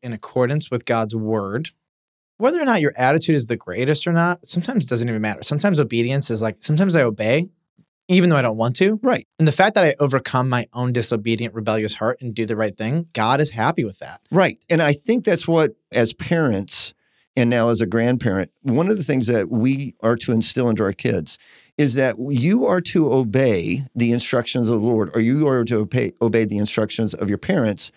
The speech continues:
Speaker 2: whether you want to or not, whether
Speaker 1: Yep.
Speaker 2: you feel like it or not. So there's times that we obey God, not because we want to, but because we know it's the right thing to do.
Speaker 1: Yep.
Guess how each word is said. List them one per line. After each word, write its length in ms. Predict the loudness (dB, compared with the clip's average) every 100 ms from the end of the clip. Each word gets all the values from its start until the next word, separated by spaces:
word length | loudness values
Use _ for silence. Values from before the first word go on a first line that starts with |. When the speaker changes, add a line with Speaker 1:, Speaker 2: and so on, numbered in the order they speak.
| _ -20 -4
Speaker 2:
whether 260 | 0 2 2
you 280 | 2 2 4
want 500 | 2 2 2 0 -4
to 460 | 0 2 2 0 -2
or 260 | 0 2 2
not, 380 | 2 2 -2 0
whether 240 | 2 2
Speaker 1:
Yep. 100 | 2
Speaker 2:
you 140 | 2 0
feel 460 | -2 -2 2 2
like 320 | 2 0 0
it 100 | 0
or 60 | 0
not. 260 | 0 0 -4 _ _ -6
So 220 | 0 2
there's 240 | 0 -2
times 460 | -2 0 2 2 0
that 120 | 2
we 160 | 2 2
obey 340 | 2 2 2
God, 380 | 2 2 2 0 _ -4
not 220 | -2 0
because 360 | 0 0 0 0
we 140 | -2
want 320 | -2 -2 -2 -2
to, 300 | 0 0 -2 _ _
but 140 | -2 0
because 440 | -2 0 -2 0
we 140 | 2
know 380 | 2 4 2 2
it's 180 | -2 -2
the 100 | -2
right 300 | 0 0 -2
thing 240 | -2 0
to 80 | 0
do. 320 | 0 -4 -4 -6
Speaker 1:
Yep. 160 | -4